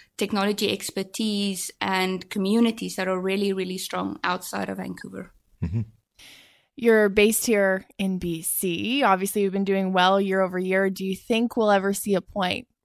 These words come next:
Speaker 3: where we go from thirteen companies to, say, the majority of the companies on the list?
Speaker 2: <laughs>
Speaker 3: Or are we always gonna be second to Ontario?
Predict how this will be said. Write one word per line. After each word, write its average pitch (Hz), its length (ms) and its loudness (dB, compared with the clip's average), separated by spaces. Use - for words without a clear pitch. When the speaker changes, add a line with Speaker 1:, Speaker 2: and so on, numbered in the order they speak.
Speaker 3:
where 180 680 0
we 185 220 -6
go 208 340 6
from 196 200 0
thirteen 214 400 0
companies 196 380 -2
to, - 120 -10
say, 190 160 -6
the 180 100 -6
majority 180 540 -10
of - 60 -10
the - 80 -14
companies - 460 -10
on 226 80 -8
the - 80 -8
list? - 380 -2
Speaker 2:
<laughs> - 20 0
Speaker 3:
Or 196 80 0
are 190 60 -2
we 208 100 6
always 269 300 8
gonna 254 180 6
be 233 140 4
second 180 480 2
to 185 440 2
Ontario? 170 480 -6